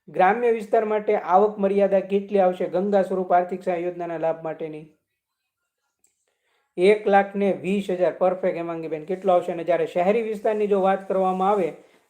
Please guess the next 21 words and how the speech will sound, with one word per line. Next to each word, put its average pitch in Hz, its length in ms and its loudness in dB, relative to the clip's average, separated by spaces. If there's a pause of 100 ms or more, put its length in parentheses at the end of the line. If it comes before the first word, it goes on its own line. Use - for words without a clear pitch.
(100)
તો 165 140 -4
શહેરી 208 340 2
વિસ્તાર 202 340 0
અંતર્ગત 196 400 -4
જ્યારે 190 200 2
આ 185 140 4
યોજનાનો 180 500 -2
લાભ 165 280 0
લેવાનો 160 340 -2
હોય 165 320 2 (380)
તો 208 140 2
એની 208 220 2
આવક 196 240 2
મર્યાદા 196 400 0
કેટલી 196 320 -4
આવશે? 185 220 0
ચાલો 180 240 0
કરો 185 240 -2
કોમેન્ટ 180 360 -4
વિદ્યાર્થી 175 340 0
મિત્રો. 175 380 -8